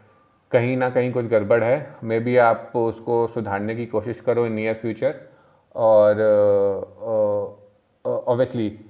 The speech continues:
रिस्क प्रोफाइल का maybe शॉर्ट टर्म में उतना इम्पैक्ट ना पड़े, but in the long run रिस्क प्रोफाइल के, अपनी रिस्क प्रोफाइल के, अ, रिस्क प्रोफाइल के हिसाब से इन्वेस्टमेंट करना is the right option। अ, एक सही तरीका है वो, सही,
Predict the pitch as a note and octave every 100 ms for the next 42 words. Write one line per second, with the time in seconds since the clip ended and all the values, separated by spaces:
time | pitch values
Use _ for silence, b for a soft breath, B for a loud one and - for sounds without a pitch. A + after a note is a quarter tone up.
0 | _ - B2+ C3 C3+ B2+ B2+ C3+ C3+ C#3+
1 | C#3+ C#3 B2+ B2 C3 C3 - B2 A#2 C3
2 | B2+ B2+ B2+ B2+ A#2+ A#2+ A#2+ B2 A2+ B2
3 | C3 C3 A#2+ A2 B2 - - A2 A2 A2
4 | A2 A2+ B2+ B2+ B2+ - A2+ A2+ - A#2+
5 | - A2 A#2 C3 B2 - A2 A#2+ A#2+ B2
6 | - - A#2+ A#2 A#2+ C3 B2+ B2+ B2 b
7 | b b b _ _ _ _ _ _ -
8 | - A#2+ A2+ G#2+ G#2 G#2 G#2 G#2 - C3
9 | B2+ B2+ C3+ C3+ C3 C3+ C#3 A#2+ B2 A#2+
10 | - B2+ A#2+ A#2 B2 B2+ B2 A#2+ A#2+ A2+
11 | G#2+ G2+ G#2+ A2 G2+ - B2+ C#3+ - A2
12 | A2 G#2+ - A2+ C3 B2 A2 G#2+ C3+ B2
13 | A#2 A2 D3 - B2 A2 B2+ B2+ B2